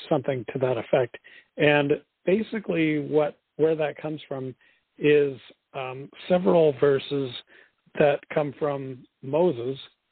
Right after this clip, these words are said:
of all people, where Moses basically says, um, "You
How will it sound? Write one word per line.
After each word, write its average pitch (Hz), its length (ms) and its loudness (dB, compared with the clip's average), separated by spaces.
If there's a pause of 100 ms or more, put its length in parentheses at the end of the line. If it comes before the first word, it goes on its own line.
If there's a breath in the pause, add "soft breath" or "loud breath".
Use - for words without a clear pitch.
(360)
of 131 140 0
all 120 160 2
people, 143 480 0 (480 soft breath)
where 147 180 4
Moses 165 460 0 (400)
basically 170 640 0 (120)
says, 135 300 2 (480)
um, 127 420 0 (840 loud breath)
"You 196 640 4